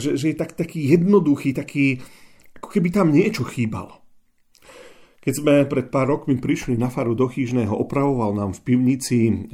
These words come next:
vodu jeden chlapík, šikovný majster, mal vtedy možno okolo päťdesiatky. Bol vodár, tesár, aj plechár, čo ste mu proste dali do ruky, s tým robil.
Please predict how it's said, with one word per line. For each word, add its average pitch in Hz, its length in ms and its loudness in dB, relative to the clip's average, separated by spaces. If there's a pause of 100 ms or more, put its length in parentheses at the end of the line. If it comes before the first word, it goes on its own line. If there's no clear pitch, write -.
vodu 113 380 4
jeden 95 260 -2
chlapík, 131 800 -4 (120)
šikovný 135 480 0
majster, 120 480 -2
mal 104 160 -4
vtedy 113 240 -4
možno 104 400 -2
okolo 107 160 -10
päťdesiatky. 123 880 -2 (1040)
Bol 104 720 0
vodár, 107 640 0
tesár, 110 640 0
aj 123 240 -2
plechár, 160 560 0
čo 214 80 -4
ste - 160 -8
mu 165 160 0
proste 139 400 -4
dali 151 240 -2
do 123 160 2
ruky, 117 240 -2
s - 80 -10
tým 110 160 0
robil. 95 320 -4